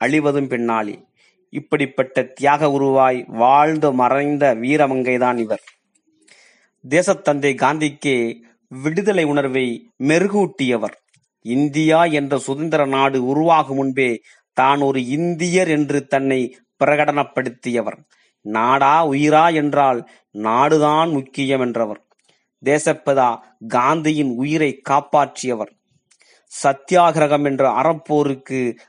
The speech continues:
அடித்தளமிட்டவர். அவர்தான் தில்லையாடி வள்ளியம்மா அவர்கள். தங்கம், வைரம் போன்ற இயற்கை வளங்களை சுரண்டுவதற்காக பிரிட்டிஷ் அரசாங்கம் நாட்டை கைப்பற்றி மக்களை அடிமைகளாக வைத்திருந்தனர்கள்.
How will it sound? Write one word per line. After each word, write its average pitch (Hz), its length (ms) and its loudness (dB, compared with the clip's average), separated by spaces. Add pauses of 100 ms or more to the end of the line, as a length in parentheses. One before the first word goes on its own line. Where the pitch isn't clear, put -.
(220)
அடித்தளமிட்டவர். 131 960 0 (920)
அவர்தான் 127 600 0 (520)
தில்லையாடி 127 500 0
வள்ளியம்மா 120 580 -2
அவர்கள். 107 440 -8 (760)
தங்கம், 180 540 0
வைரம் 160 480 0
போன்ற 135 600 0 (160)
இயற்கை 170 600 0
வளங்களை 139 500 0
சுரண்டுவதற்காக 139 1160 -2 (760)
பிரிட்டிஷ் 165 480 -4
அரசாங்கம் 139 800 -2 (160)
நாட்டை 139 600 -2
கைப்பற்றி 131 580 -4
மக்களை 127 440 -2
அடிமைகளாக 151 680 -2
வைத்திருந்தனர்கள். 117 840 -4